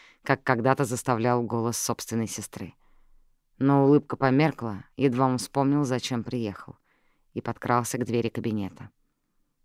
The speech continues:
Прижался ухом, но внутри стояла тишина, от которой у него сильнее билось сердце. Опустив ладонь на ручку, Тристан медленно повернул и открыл со скрипом, похожим на стон. Увидев, наконец, все —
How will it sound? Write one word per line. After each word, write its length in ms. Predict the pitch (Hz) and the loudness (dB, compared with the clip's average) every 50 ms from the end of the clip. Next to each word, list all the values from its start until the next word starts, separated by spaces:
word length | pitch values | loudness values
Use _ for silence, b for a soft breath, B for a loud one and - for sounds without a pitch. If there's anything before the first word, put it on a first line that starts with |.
| _ _ _ | _ _ _
Прижался 560 | - - 139 123 123 131 123 117 - - - | 0 2 2 2 2 0 0 -2 -4 -6 -2
ухом, 380 | - 165 160 - - 123 110 101 _ _ _ _ _ _ _ _ _ _ _ _ _ | 0 -2 -2 0 -4 -6 -6 -6 _ _ _ _ _ _ _ _ _ _ _ _ _
но 160 | - 139 139 | 4 4 6
внутри 320 | 127 131 131 110 - 143 | 6 4 4 4 2 0
стояла 400 | 135 - - 135 131 131 131 131 | 2 4 4 4 6 6 4 2
тишина, 400 | 123 - 123 - - 131 131 135 | 2 0 -4 -2 0 0 2 0
от 80 | 135 - | 0 -2
которой 300 | - 127 120 - 120 120 | -4 -8 -6 -2 -2 0
у 80 | 123 123 | 0 0
него 160 | 120 117 123 | 0 0 -2
сильнее 420 | - - - 123 123 127 123 117 | -2 -2 -2 0 0 0 0 0
билось 280 | 110 120 110 107 104 - | -2 -2 -4 -4 -6 -8
сердце. 440 | - - 95 87 - - - - - _ _ _ _ _ _ _ _ _ _ _ _ _ _ _ _ | -8 -8 -10 -10 -10 -14 -18 -18 -18 _ _ _ _ _ _ _ _ _ _ _ _ _ _ _ _
Опустив 520 | - 135 - 143 147 - - 156 139 - | 4 4 6 4 2 4 4 2 4 6
ладонь 320 | 139 139 131 127 135 131 | 6 6 6 8 6 6
на 160 | 135 135 135 135 | 8 8 6 6
ручку, 440 | 151 170 131 - - - 170 156 b b b b b b b b | 6 2 0 -2 -4 -4 -4 -4 b b b b b b b b
Тристан 460 | - 156 156 151 - 156 147 147 151 | 2 2 2 4 4 4 6 6 6
медленно 400 | 156 165 170 165 170 170 170 160 | 6 6 6 6 4 4 4 2
повернул 600 | 143 135 131 131 123 120 127 135 139 151 143 - _ _ _ | 2 2 2 2 2 4 4 4 4 2 0 -2 _ _ _
и 120 | - 131 | 0 0
открыл 460 | 135 127 - _ - 135 147 147 143 | 0 0 -2 _ 0 2 2 2 2
со 140 | - - 131 | 0 -2 -4
скрипом, 560 | - - - 135 139 143 - - 123 117 107 - | -6 -4 -4 0 0 0 0 0 -2 -2 -2 -4
похожим 480 | 123 120 - - 131 123 117 123 120 | -6 -8 -6 -6 -6 -4 -2 -2 -2
на 100 | 123 127 | -2 -2
стон. 380 | 123 - - - 101 87 - _ _ _ _ _ _ _ _ _ _ _ _ _ _ _ _ _ _ _ _ | -4 -8 -10 -8 -10 -10 -10 _ _ _ _ _ _ _ _ _ _ _ _ _ _ _ _ _ _ _ _
Увидев, 460 | - 139 139 139 147 135 123 127 - | 0 0 4 6 4 4 4 0 0
наконец, 520 | 123 123 113 - 127 123 120 120 117 - - | 0 -2 -2 0 0 0 0 0 -2 -4 -6
все — 360 | - - - 160 165 160 | -8 -4 -2 -2 -2 -2